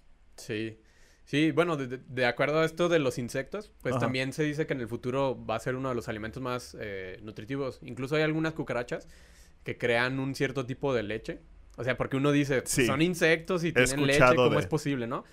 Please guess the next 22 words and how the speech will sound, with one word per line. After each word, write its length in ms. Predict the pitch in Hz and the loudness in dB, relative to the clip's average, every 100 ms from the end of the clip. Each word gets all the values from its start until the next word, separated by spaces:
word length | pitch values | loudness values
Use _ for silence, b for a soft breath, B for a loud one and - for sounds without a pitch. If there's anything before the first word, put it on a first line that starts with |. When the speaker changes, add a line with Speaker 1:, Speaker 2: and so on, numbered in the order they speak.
| b b b - _ _ | b b b -20 _ _
Speaker 1:
Pero 380 | 127 123 120 123 | 2 6 6 4
esa 220 | 135 160 | 2 2
leche 280 | 160 160 175 | 2 2 -2
tiene 280 | 160 151 151 | -2 -2 -2
todos 460 | 165 156 180 208 | 0 0 0 -2
los 200 | 202 131 | -4 -4
componentes 560 | 131 117 120 131 156 160 | -6 -4 -4 -4 -4 -2
básicos 420 | 165 170 180 175 | -2 -2 -4 -4
que 80 | 147 | -4
necesita 380 | 123 110 117 127 | -6 -6 -6 -6
uno 180 | 131 143 | -4 -4
en 80 | |
la 60 | 123 | -4
alimentación 540 | 110 107 104 - 107 | -4 -6 -6 -6 -4
diaria. 280 | 110 98 92 - - - - - | -4 -4 -4 -12 -16 -20 -14 -4
O 100 | 123 | 0
sea, 140 | 123 | 0
con 200 | 135 131 | 0 0
una 500 | 139 156 170 170 156 | 2 6 6 6 4
cantidad 320 | 147 123 127 143 | 2 0 2 2
muy 180 | 170 | 2
pequeña, 480 | 185 190 175 175 330 | 2 0 -2 -2 -6